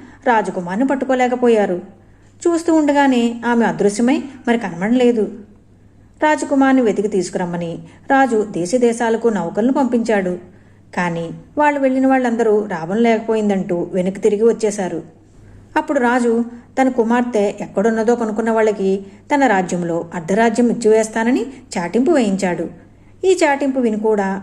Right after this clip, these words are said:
ఒక్కళ్ళు ముందుకు రాలేకపోయారు. కానీ నాగన్న వద్ద ఉన్న పనివాళ్లలో తిన్నడనేవాడొకడు ధైర్యంగా రాజు వద్దకు వెళ్ళి, "రాజకుమార్ని నేను తీసుకురాగలను" అని నిబ్బరంగా చెప్పి బయలుదేరాడు.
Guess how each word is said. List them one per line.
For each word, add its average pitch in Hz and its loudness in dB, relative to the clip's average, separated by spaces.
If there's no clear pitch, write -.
ఒక్కళ్ళు 190 -2
ముందుకు 240 2
రాలేకపోయారు. 226 2
కానీ 175 0
నాగన్న 294 2
వద్ద 277 2
ఉన్న 220 2
పనివాళ్లలో 190 2
తిన్నడనేవాడొకడు 190 2
ధైర్యంగా 185 0
రాజు 190 0
వద్దకు 208 2
వెళ్ళి, 254 2
"రాజకుమార్ని 254 0
నేను 226 2
తీసుకురాగలను" 214 0
అని 175 -4
నిబ్బరంగా 175 -2
చెప్పి 254 0
బయలుదేరాడు. 233 2